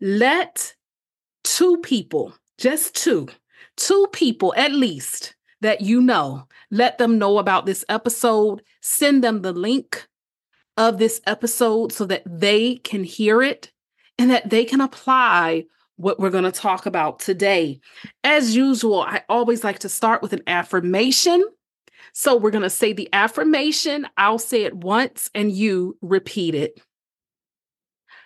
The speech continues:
"I am committed to setting clear intentions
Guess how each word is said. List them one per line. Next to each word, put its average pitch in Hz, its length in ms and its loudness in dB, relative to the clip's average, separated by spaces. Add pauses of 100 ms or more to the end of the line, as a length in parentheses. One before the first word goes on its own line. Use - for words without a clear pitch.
(260)
"I 269 480 4
am 226 200 2
committed 220 720 0 (180)
to 220 200 -4
setting 190 540 0
clear 233 400 2
intentions 202 1200 -2